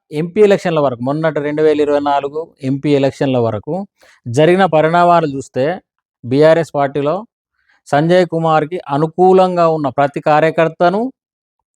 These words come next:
కాంగ్రెస్ కా-, కండువ కప్పిర్రు, కార్యకర్తకు, లీడర్లకు, అందరికీ, ఆయన చుట్టూ ఉన్న, సంజయ్ కుమార్ గారు చుట్టూ ఉన్న వ్యక్తులందరికీ కాంగ్రెస్ కండువ కప్పినరు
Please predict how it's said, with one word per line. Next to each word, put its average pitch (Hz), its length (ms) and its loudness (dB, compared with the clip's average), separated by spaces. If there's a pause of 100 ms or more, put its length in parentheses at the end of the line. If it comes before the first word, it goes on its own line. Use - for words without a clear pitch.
(300)
కాంగ్రెస్ 151 380 0
కా-, 143 580 0
కండువ 147 340 2
కప్పిర్రు, 117 280 -10 (140)
కార్యకర్తకు, 131 580 -2 (680)
లీడర్లకు, 156 600 2 (680)
అందరికీ, 202 480 0
ఆయన 196 120 0
చుట్టూ 185 440 2
ఉన్న, 196 380 0
సంజయ్ 185 340 -4
కుమార్ 180 300 0
గారు 175 240 -2
చుట్టూ 180 280 -6
ఉన్న 175 180 -2
వ్యక్తులందరికీ 190 1080 -2 (500)
కాంగ్రెస్ 170 480 0
కండువ 156 300 0 (120)
కప్పినరు 147 440 -2